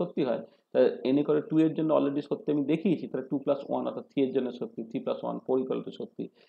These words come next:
এভাবে আমি just method of induction আমি এইটাকে কিন্তু prove করতে পারি, কিন্তু সেটা একটু lengthy process হয়ে যাবে। এই particular কেসে আমি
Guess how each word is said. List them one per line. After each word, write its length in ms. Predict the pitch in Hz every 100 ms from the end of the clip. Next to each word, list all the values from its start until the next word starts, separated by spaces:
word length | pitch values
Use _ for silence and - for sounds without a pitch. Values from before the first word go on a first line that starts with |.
| -
এভাবে 200 | 117 113 185
আমি 100 | 262 117
just 120 | 107
method 200 | 104 104 -
of 40 | -
induction 400 | 107 110 - - 277 - _ -
আমি 100 | 107 98
এইটাকে 220 | - 95
কিন্তু 160 | - - -
prove 120 | - -
করতে 200 | - - -
পারি, 160 | 170 98 - _
কিন্তু 160 | - 220
সেটা 160 | 226 226 220
একটু 100 | 220 180
lengthy 320 | 165 180 190 202
process 240 | 160 - 123
হয়ে 120 | 113 107
যাবে। 140 | 165 359 -
এই 80 | 147 -
particular 520 | 226 226 294 269 165 -
কেসে 220 | 170 - - _ _ _ _ - 123
আমি 140 | 127